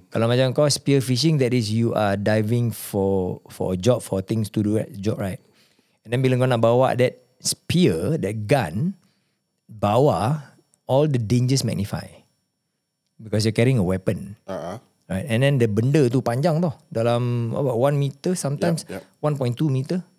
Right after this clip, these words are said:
Speaker 1: Panjang, you know.
Speaker 2: Tapi tali dia pun tak pergi jauh.
Speaker 1: Tali dia, ah, depends lah kalau kau ada ikat spear tu dengan tali.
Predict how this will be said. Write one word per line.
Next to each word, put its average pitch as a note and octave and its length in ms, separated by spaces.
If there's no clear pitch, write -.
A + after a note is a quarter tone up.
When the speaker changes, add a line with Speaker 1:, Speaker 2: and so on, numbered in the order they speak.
Speaker 1:
Panjang, B2+ 380
you B2+ 80
know. D3 120
Speaker 2:
Tapi - 220
tali B2 240
dia C3+ 100
pun D3 100
tak C#3+ 120
pergi G#2 180
jauh. G#2 200
Speaker 1:
Tali B2 360
dia, F3+ 220
ah, G2+ 140
depends A2+ 300
lah A#2+ 240
kalau A#2 220
kau A2+ 160
ada A2 140
ikat A2 300
spear A#2+ 220
tu G#2+ 80
dengan G#2 160
tali. G2+ 240